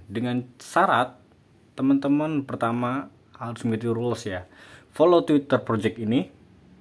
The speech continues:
retweet event project ini, join Telegramnya, join Discordnya.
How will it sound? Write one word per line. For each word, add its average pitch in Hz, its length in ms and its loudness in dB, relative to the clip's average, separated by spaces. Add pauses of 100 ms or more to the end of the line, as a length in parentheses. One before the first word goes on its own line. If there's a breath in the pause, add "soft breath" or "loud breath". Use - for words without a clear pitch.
(640 loud breath)
retweet 139 480 4
event 120 400 6
project 113 400 -2
ini, 110 240 -2 (960)
join 123 320 2
Telegramnya, 104 880 0 (400)
join 117 400 0
Discordnya. 120 640 -2